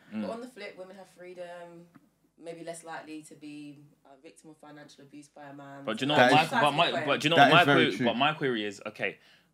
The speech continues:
Speaker 1: I love all of that, whatever, innit? But does that make you happy, innit? So I have a real issue, innit? Because I'm like, the way that society is going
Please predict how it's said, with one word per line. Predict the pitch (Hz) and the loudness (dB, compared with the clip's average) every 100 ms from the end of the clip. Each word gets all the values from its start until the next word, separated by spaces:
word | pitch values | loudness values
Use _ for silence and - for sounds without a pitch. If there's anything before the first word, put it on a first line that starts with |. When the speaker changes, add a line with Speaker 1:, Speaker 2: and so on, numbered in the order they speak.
| _ _ _ - | _ _ _ -2
Speaker 1:
I | |
love | 117 120 | 0 2
all | 110 | 0
of | 104 | -4
that, | 98 92 - | -4 -4 -6
whatever, | 110 101 104 | -6 -4 -4
innit? | 101 101 - _ | -6 -8 -12 _
But | 95 | -10
does | 107 101 | -8 -4
that | 110 | -4
make | 104 95 | -4 -10
you | 101 | -6
happy, | 110 101 | -6 -6
innit? | 95 95 82 _ _ _ - | -18 -18 -20 _ _ _ -8
So | - 113 110 92 _ _ _ - | -4 -2 -2 -8 _ _ _ 2
I | 147 | 4
have | 151 | 4
a | 135 | 2
real | 120 139 | 0 0
issue, | 139 139 - 135 | -2 -4 -4 -2
innit? | 131 127 101 | -2 -2 -4
Because | 104 - 92 | -8 -12 -6
I'm | 113 123 | -2 0
like, | 117 92 - - _ _ _ _ _ _ _ _ | 0 -2 -4 -18 _ _ _ _ _ _ _ _
the | - 120 113 110 | -2 0 2 -2
way | 101 143 151 160 | 0 2 2 2
that | 143 123 - | 4 4 2
society | - 113 120 107 98 | -8 -2 0 0 -2
is | 101 92 | -8 -8
going | 120 110 95 127 | -4 -4 -6 -12